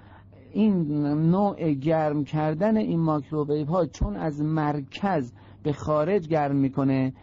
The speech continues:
یعنی از بیرون گرم نمی‌کنه مواد غذایی رو به داخل، از داخل به بیرون گرم می‌کنه. به طور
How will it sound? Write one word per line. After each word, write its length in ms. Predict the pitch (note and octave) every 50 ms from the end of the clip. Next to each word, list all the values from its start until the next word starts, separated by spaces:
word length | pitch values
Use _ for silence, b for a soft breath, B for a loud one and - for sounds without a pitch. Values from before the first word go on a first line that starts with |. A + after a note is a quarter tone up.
| B B
یعنی 160 | - D#3+ F#3+
از 380 | - - D#3 D#3 C#3+ C3+ C3 C3
بیرون 400 | D3 D3+ D3+ D#3 F3 G3 G3+ G#3
گرم 340 | F3 G3 F#3+ F#3+ F#3+ F#3 G3
نمی‌کنه 420 | G3+ F#3+ E3 C#3 - C#3+ C3+ C3
مواد 340 | C#3 C3+ C3 C3 C3+ B2+ B2+
غذایی 400 | B2+ B2+ B2+ A#2+ B2+ B2 B2 B2+
رو 100 | A#2+ A#2+
به 100 | A#2 A#2
داخل، 400 | A2+ B2 A#2+ A2+ - A#2+ A2 A2 B B B B B B -
از 300 | D#3 F3 E3+ D3 C#3 C#3+
داخل 540 | F3 E3 E3 E3 - - - G#3 A#3+ A#3+ A#3+
به 160 | - A3 G#3
بیرون 360 | F#3 G#3 G3+ G#3 G#3 G#3 G#3
گرم 260 | G3 G#3 G3+ G3+ G3+ G3
می‌کنه. 500 | G3 F#3+ E3+ D#3+ G3 G#3 G#3+ G#3 G3+ - B B B B B
به 100 | - E3+
طور 240 | - G3 G3+ F#3+